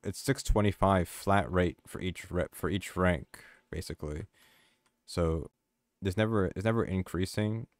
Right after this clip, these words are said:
the amount up past six hundred twenty-five, right? And so, what happens is that, uh, what do you call it?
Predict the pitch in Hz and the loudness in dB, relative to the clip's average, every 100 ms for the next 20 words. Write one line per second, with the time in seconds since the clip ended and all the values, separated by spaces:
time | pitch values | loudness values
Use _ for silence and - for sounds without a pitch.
0 | - 90 85 85 101 - _ _ - 85 | -8 -4 0 0 0 -4 _ _ -8 -6
1 | - 87 92 - 90 - 92 - 85 82 | 0 0 0 -6 -8 -4 -4 -2 -4 -4
2 | - 82 87 101 123 _ _ _ _ _ | -4 -2 0 -2 -6 _ _ _ _ _
3 | _ _ _ _ _ _ _ _ - 85 | _ _ _ _ _ _ _ _ -4 0
4 | 85 - _ _ _ _ - 90 - 104 | 0 -2 _ _ _ _ -4 -4 2 4
5 | 101 98 - - 95 113 123 113 101 92 | 6 6 2 -2 0 2 2 2 2 0
6 | 87 90 87 87 - 87 85 82 82 82 | 2 2 2 0 -2 0 2 2 0 -2
7 | 82 - 127 _ _ _ _ _ _ _ | -4 -8 -14 _ _ _ _ _ _ _
8 | _ _ _ 50 - 76 - 62 62 | _ _ _ -8 -6 -6 -6 -6 -6